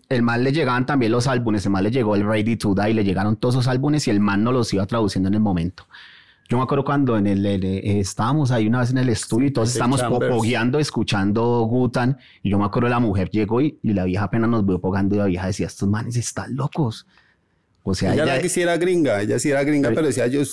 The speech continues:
Speaker 2: ellos co-, co-, esa música no la entienden, ¿no?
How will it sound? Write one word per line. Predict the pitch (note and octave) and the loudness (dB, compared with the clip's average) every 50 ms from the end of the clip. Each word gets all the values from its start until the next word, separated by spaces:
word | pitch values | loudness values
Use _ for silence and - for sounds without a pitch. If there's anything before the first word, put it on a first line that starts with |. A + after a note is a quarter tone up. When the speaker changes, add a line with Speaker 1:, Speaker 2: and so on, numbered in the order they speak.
| - D3+ C3+ - | -6 -10 -8 -4
Speaker 2:
ellos | D#3+ C#3+ C3 A#2+ C#3 - - | -4 -2 -2 -2 -4 -6 -6
co-, | - D#3 D3+ - | -6 -8 -8 -8
co-, | - - C3+ C#3+ | -6 -6 -4 -4
esa | C3+ - - C#3+ | -4 -2 -2 -2
música | D3 D3+ D3+ D3 D#3 C#3+ - D3+ C#3+ | 0 0 0 0 -2 -4 -2 -2 -2
no | C3 B2 | 0 0
la | B2 B2+ | 0 -2
entienden, | C3+ C3+ C3+ - D3 C#3+ D3 C#3+ D#3+ D#3 | -2 -4 -2 -2 -2 0 0 0 0 0
¿no? | C#3 C3+ C3+ | 0 -2 -4